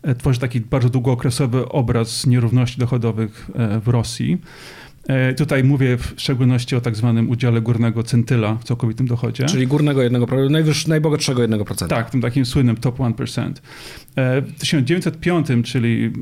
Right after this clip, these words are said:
Speaker 1: dwanaście lat przed rewolucją, em, oko-, pro-, ten centyl najbogatszych zarabiał około siedemnastu procent całkowitego dochodu. W latach trzydziestych, czyli już tam powiedzmy dwanaście lat po rewolucji.
Speaker 2: No i już w czasie wielkiej industrializacji stalinowskiej,
Speaker 1: Tak,
Speaker 2: tak?
Speaker 1: tak, i to jakby on już wynosi około czterech procent.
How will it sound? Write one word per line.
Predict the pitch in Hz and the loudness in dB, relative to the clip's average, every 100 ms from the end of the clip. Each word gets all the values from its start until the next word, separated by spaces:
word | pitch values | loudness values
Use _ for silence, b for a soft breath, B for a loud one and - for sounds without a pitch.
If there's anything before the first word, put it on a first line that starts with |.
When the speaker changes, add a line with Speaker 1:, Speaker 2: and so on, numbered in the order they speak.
| - | -6
Speaker 1:
dwanaście | 110 120 135 123 127 | 0 2 2 0 -2
lat | 120 | -2
przed | 117 | 0
rewolucją, | 117 120 123 123 123 113 110 - | 0 2 0 0 0 0 0 0
em, | 113 104 - - | -2 -2 -4 -6
oko-, | 127 - - - - - | -8 -8 -10 -16 -18 -6
pro-, | - 196 151 | 0 0 0
ten | 147 127 | 0 0
centyl | 160 165 156 | 2 2 4
najbogatszych | 135 120 120 123 - 123 | 2 2 0 -2 -2 0
zarabiał | 120 120 117 | 2 2 0
około | 113 127 | 0 -4
siedemnastu | - 131 120 123 120 123 | -2 2 4 4 0 -4
procent | - 117 117 123 | -2 -2 0 -2
całkowitego | 123 123 117 123 127 | -2 -4 -4 -4 -4
dochodu. | 120 123 165 156 143 143 - B B B B | -2 0 0 2 0 0 -4 B B B B
W | |
latach | 147 139 123 | -2 -2 -2
trzydziestych, | - 127 139 170 160 123 | -4 -2 0 0 -2 -4
czyli | - 127 117 | -2 0 0
już | 123 - | 0 -2
tam | 120 113 | -2 -2
powiedzmy | 120 - 120 | -2 -2 0
dwanaście | 120 123 - 117 | 2 0 0 -2
lat | 117 - | -4 -4
po | - 147 139 | -2 0 2
rewolucji. | 123 120 120 117 127 117 117 | 0 2 0 0 0 0 0
Speaker 2:
No | 135 127 | 0 2
i | 127 | 2
już | 127 | 0
w | - | 0
czasie | 131 135 123 | -2 2 2
wielkiej | 123 123 120 | 2 2 0
industrializacji | 113 110 123 113 117 98 - | 2 0 0 2 2 0 -4
stalinowskiej, | - 101 98 110 120 127 | -4 -2 0 -2 -2 -4
Speaker 1:
Tak, | |
Speaker 2:
tak? | 104 120 | -4 -2
Speaker 1:
tak, | 127 123 123 | 0 -2 -2
i | 127 | -2
to | |
jakby | 131 120 127 | -2 0 2
on | 135 | 2
już | 127 | 4
wynosi | 127 127 123 127 | 2 2 2 0
około | 117 120 113 | 0 0 -2
czterech | 113 - 120 110 | -4 -4 -4 -4
procent. | - - - - | -6 -6 -8 -10